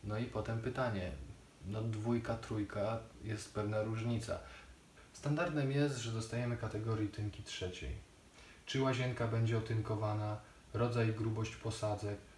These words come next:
Często się nie podaje, mm, grubości posadzek. I wróćmy jeszcze do elementu, czy łazienka będzie otynkowana.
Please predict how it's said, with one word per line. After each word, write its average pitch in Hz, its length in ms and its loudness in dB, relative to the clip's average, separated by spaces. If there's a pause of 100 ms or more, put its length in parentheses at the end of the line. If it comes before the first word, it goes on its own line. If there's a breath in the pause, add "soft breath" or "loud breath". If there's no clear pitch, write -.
Często 143 300 -2
się 147 140 0
nie 131 100 2
podaje, 120 460 2
mm, 110 640 0
grubości 113 460 2
posadzek. 95 500 -2 (560 loud breath)
I 123 320 2 (120)
wróćmy 117 580 2
jeszcze 135 180 2
do 123 280 2
elementu, 120 500 2
czy - 200 2
łazienka 127 420 4
będzie 113 300 4
otynkowana. 98 580 0